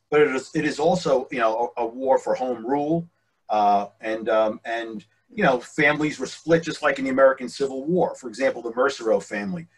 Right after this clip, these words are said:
a very famous Patriot family on the island. However, there were Mercereau cousins who were loyalists and eventually were exiled,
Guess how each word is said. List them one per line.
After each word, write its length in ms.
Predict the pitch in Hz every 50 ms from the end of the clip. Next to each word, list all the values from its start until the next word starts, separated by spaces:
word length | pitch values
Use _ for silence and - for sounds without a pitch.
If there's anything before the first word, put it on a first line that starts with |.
| _ _ _ _
a 40 |
very 160 | - - - 170
famous 580 | - - - 147 143 151 151 143 139 131 -
Patriot 520 | - - 139 139 143 - - 139 123 113 -
family 400 | - 117 110 110 107 110 107 104
on 80 | 104
the 80 | 107 123
island. 400 | 147 175 180 156 127 113 113 - _ _ _ _ -
However, 340 | 127 127 143 143 135 139
there 100 | 135 127
were 220 | 117 120 143 147 135
Mercereau 480 | 127 131 135 135 - - 139 135 135
cousins 460 | 127 - 135 147 170 170 - 113 - -
who 100 | 110 104
were 120 | 104 104
loyalists 580 | 104 - 247 - 120 107 101 95 - - - -
and 120 | 101 101
eventually 440 | 101 90 107 107 101 - - 107 101
were 160 | 104 110 113
exiled, 500 | 117 113 - - 95 92 92 90 90 -